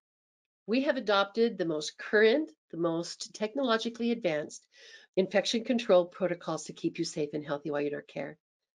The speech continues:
I know you're looking forward to seeing us as much as we're looking forward to seeing you. We've missed you. So we wanna make sure that our tone of voice, it's critical. We wanna prepare a very positive statement regarding our infection control protocol, um, using videos.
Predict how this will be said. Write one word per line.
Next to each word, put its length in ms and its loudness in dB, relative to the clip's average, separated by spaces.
I 120 4
know 100 6
you're 140 8
looking 220 4
forward 240 4
to 60 -8
seeing 300 6
us 220 4
as 140 -10
much 160 4
as 100 0
we're 80 4
looking 240 2
forward 260 2
to 40 -10
seeing 320 2
you. 260 2
We've 160 6
missed 280 4
you. 200 4
So 420 6
we 260 4
wanna 260 8
make 180 8
sure 220 4
that 120 8
our 100 8
tone 300 4
of 80 4
voice, 320 8
it's 200 6
critical. 500 4
We 80 6
wanna 260 10
prepare 360 4
a 80 4
very 320 8
positive 460 0
statement 840 6
regarding 420 8
our 140 6
infection 460 0
control 360 4
protocol, 680 6
um, 200 4
using 300 4
videos. 520 8